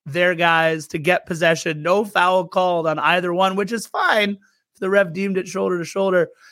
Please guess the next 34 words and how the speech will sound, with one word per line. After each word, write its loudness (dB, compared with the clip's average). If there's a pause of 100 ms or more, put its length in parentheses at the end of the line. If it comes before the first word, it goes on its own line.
(180)
If 0
Carlos 0
is -4
able 0
to 0
work 0
some -6
magic 0
here -2
at -8
the -4
end -2
of -6
stoppage -2
time, -6 (380)
unfortunately, 0
Ryan 2
Hollingshead, 2
who -2
I -4
don't -4
know 0
if -2
I 0
mentioned -6
it -12
enough, -12
but, -10
uh, -10
didn't -8
have -2
his -12
best -12
game, -10